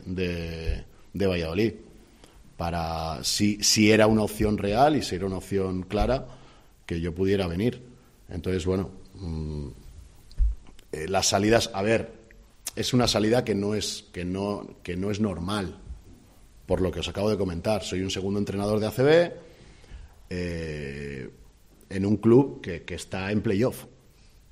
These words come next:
y en un club que juega Europa y que seguramente la siguiente fase, eh, iba a decir nos clasifiquemos, se clasifiquen. A ver, profesionalmente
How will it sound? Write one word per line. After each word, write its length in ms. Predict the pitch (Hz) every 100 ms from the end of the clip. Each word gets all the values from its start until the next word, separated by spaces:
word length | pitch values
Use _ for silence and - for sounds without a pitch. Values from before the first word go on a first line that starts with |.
| - -
y 80 | 98
en 80 | 90
un 60 |
club 120 | 90 95
que 80 |
juega 200 | 90 113
Europa 300 | 107 127 139
y 60 | 135
que 100 | 110
seguramente 540 | - 92 98 107 113
la 80 | 117
siguiente 320 | 95 95 98
fase, 380 | 98 110 139 143 - - - - - - - -
eh, 240 | 53 50 50 - - - - -
iba 140 | - 95
a 20 |
decir 180 | 92 98
nos 120 | 92
clasifiquemos, 580 | 95 92 85 73 76 -
se 100 | 92
clasifiquen. 680 | 92 85 - 107 - 73 - - - - -
A 160 | 60
ver, 100 | 98
profesionalmente 1200 | 90 - 82 87 90 95 110 110 113 107 101 92